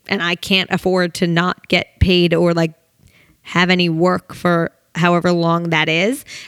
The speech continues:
And so there's always that voice in the back of my head that's like, "Nope, get up. You have to do something. You have to do this. You have, like, you're responsible for finding your work and then also executing it." And I think the finding it is the most interesting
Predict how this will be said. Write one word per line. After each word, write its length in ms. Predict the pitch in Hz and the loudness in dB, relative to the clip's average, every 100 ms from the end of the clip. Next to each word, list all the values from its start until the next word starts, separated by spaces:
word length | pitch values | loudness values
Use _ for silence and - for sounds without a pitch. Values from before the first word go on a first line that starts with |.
| - | -8
And 140 | 202 | -4
so 100 | 208 | -2
there's 200 | 190 190 - | -2 -4 -2
always 240 | 185 190 | 0 2
that 140 | 226 196 | -2 0
voice 260 | 185 175 | -2 0
in 60 | 185 | -2
the 60 | |
back 180 | 170 170 | -2 -4
of 60 | 175 | -4
my 60 | |
head 300 | 165 170 185 | -2 0 0
that's 180 | 185 165 | -2 -2
like, 140 | 165 180 | -4 -2
"Nope, 260 | 196 101 | -2 -2
get 140 | 170 196 | -4 -2
up. 160 | 254 | -2
You 80 | 175 | -2
have 140 | 156 - | -4 -4
to 100 | 196 | -4
do 100 | 269 | -2
something. 340 | 220 208 185 | -2 -2 -2
You 80 | 175 | -2
have 160 | 160 - | -4 -6
to 80 | |
do 140 | 202 294 | -2 0
this. 220 | 247 220 | -2 -2
You 80 | 170 | -4
have, 100 | 175 | -2
like, 220 | 180 175 - - - | -4 -4 -6 -18 -14
you're 220 | - 226 254 | 2 2 4
responsible 460 | 269 240 226 220 | 0 0 0 -2
for 200 | - 185 | 0 -2
finding 540 | - 175 175 202 262 285 | -2 -2 0 0 0 0
your 120 | 302 | 0
work 340 | 294 294 294 - | 0 0 -2 -4
and 180 | 185 | -2
then 100 | 180 - | -2 -4
also 280 | 180 185 | -4 -4
executing 600 | - 170 - 165 170 - | -2 -4 -4 -6 -6 -6
it." 140 | - - | -8 -8
And 120 | 185 | -4
I 80 | 185 | -4
think 220 | - 240 | -2 -4
the 80 | 262 | -6
finding 540 | - - 147 175 196 | -6 -6 -4 -4 -4
it 120 | 233 208 | -2 -2
is 120 | 180 | -4
the 80 | 180 | -4
most 220 | 175 - | -4 -4
interesting 580 | 185 190 170 - 175 | -8 -6 -10 -6 -8